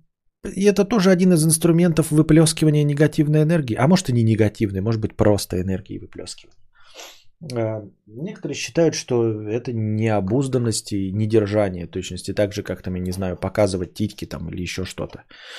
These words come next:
Э, некоторые считают, что, э, любая вот эта, м, э, нецензурная брань, э, как сам по себе запрет, э, выступает в роли такого, м, в роли такой отдушины, да, когда человек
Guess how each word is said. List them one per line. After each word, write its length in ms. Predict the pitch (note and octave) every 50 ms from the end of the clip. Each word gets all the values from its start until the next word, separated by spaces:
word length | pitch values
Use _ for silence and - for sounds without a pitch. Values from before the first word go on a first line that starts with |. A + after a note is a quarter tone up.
| - - - - - _ -
Э, 240 | B2 A2+ A2+ A2 A2
некоторые 340 | A2 B2+ D3 D3+ - C3 A#2+
считают, 360 | A2 - - C#3 C3+ C3 A#2
что, 380 | - - - B2+ B2 A#2+ A2+ A2+ - - - - - - -
э, 240 | - G#2 G#2 G#2 G#2
любая 400 | G#2 A#2 A#2 A2 A2+ A2 G#2 G2+
вот 140 | G2 G2 F#2
эта, 180 | G2 F#2+ - G2+
м, 600 | G2 G2 G2 G2 G#2 G#2 G2+ G2+ G2 F#2 F#2 F#2
э, 300 | F#2 F#2+ F#2 - - F2+ F2+ - - - _ _ _ _ _ _ _ _ _ _ - - _ - - - -
нецензурная 680 | A#2+ G#2+ G#2+ - - A2+ G#2+ G#2 A2+ G#2+ A2 A2+ A#2
брань, 340 | A2+ A2 C3 D3 D#3+ E3+ E3 D#3+ - - - - - - - - - -
э, 140 | A2 G#2 G#2
как 480 | G#2 - A#2+ A2+ A2+ - A2 - G#2
сам 240 | - - A2 A2 A2
по 80 | - -
себе 300 | - - G#2+ G2+ G2+ F2+
запрет, 580 | F2 F#2+ G2+ - - A#2 C3+ D#3+ F#3+ F#3 - - _ _ _ _ _ _ _ _ _ _ - - -
э, 320 | G2 F#2+ F#2+ F#2 F#2 F#2+ - - - - _ - _ - _ _ _ _ _ _ _ _ _ _ _ -
выступает 720 | - - G2+ A2 A2+ A2+ B2 A2+ B2+ D3+ D#3+ D3+ - A2+
в 60 | A2
роли 240 | A#2+ C3+ C#3 C3 A#2+
такого, 400 | - G#2 - B2+ B2 A#2+ A2+ G#2+
м, 720 | G2+ - A2 A2 G#2+ G#2 G2 G2 F#2+ F#2+ F#2+ G2 F#2+ G2+
в 40 | G#2+
роли 160 | A#2+ B2+ A#2+
такой 200 | A2 - B2+ -
отдушины, 680 | - A2 A2 G#2+ G2+ A2 B2 A#2 - - A2+ F#2+ F#2 -
да, 160 | - G#2 A2
когда 280 | - - G#2 G2+ G2
человек 500 | F#2 - - F#2 F2+ G2 A2 G#2+ - -